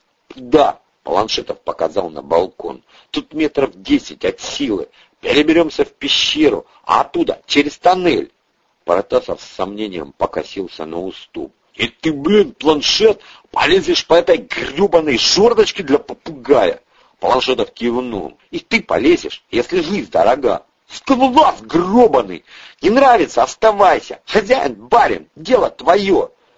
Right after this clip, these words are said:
В этот момент из коридора донеслись перекликающиеся голоса. "Решили, суки, что гранаты вышли!" —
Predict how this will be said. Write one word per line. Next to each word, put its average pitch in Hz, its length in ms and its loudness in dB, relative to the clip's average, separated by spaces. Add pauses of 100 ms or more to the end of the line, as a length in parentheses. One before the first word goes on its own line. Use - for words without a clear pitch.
(240)
В 87 180 -2
этот 123 220 2
момент 131 360 -4
из - 140 -8
коридора 110 640 0
донеслись 101 600 -6
перекликающиеся 85 1080 -4
голоса. 87 720 -6 (260)
"Решили, 143 720 2
суки, 190 500 -4
что - 240 0
гранаты 135 800 2
вышли!" — 190 880 -2